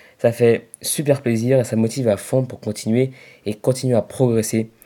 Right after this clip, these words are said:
Euh, d'ailleurs, j'ai vu un commentaire super sympa et il disait, enfin, il voudrait que je fasse,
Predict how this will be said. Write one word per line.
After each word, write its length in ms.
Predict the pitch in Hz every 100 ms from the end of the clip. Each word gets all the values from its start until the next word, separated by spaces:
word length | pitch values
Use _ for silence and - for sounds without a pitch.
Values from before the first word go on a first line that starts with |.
| - - - -
Euh, 420 | 113 117 117 117 113
d'ailleurs, 260 | 107 131 160
j'ai 120 | 120
vu 80 | 117
un 80 | 113
commentaire 440 | 110 107 120 120
super 280 | - 135 131
sympa 420 | 120 110 117 131 - - _ -
et 160 | 156
il 80 | 165
disait, 260 | 120 113 131
enfin, 160 | 143
il 140 | 117 107
voudrait 280 | 117 117 139
que 60 |
je 120 | 113
fasse, 420 | 101 113 127 135